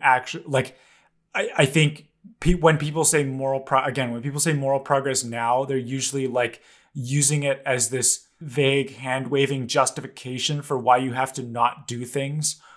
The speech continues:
or not accomplish things or, like, shut down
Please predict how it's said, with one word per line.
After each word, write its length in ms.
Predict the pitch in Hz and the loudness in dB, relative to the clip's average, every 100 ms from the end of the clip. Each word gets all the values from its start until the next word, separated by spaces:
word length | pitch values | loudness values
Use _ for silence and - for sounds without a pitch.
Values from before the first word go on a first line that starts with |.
| _ | _
or 180 | 147 127 | -2 0
not 440 | 117 123 120 123 | -2 4 4 4
accomplish 560 | - 156 147 143 143 - | -4 -4 -2 -2 -2 -2
things 380 | 143 143 135 | -4 -4 -6
or, 240 | - 139 120 | -4 -4 -2
like, 160 | 120 | -4
shut 360 | - - 143 - | -2 2 2 2
down 440 | 127 123 131 127 | -4 -6 -8 -12